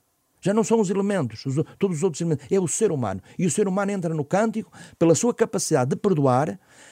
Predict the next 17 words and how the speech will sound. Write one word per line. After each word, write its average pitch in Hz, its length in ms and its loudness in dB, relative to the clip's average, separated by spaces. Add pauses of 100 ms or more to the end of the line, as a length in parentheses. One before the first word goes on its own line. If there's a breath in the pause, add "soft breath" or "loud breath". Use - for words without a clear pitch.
(220 loud breath)
de 175 160 2
viver 240 520 4
de 180 60 0
uma 180 140 4
forma 190 360 4
integrada 185 540 2
e 175 40 0
integradora 160 540 2
o 123 40 2
sofrimento 175 720 -4 (200 loud breath)
e 160 120 2
de 147 80 2
viver 147 280 2
a 123 40 2
morte. 87 360 -6 (280 loud breath)
O 254 140 2
perdão, 143 500 4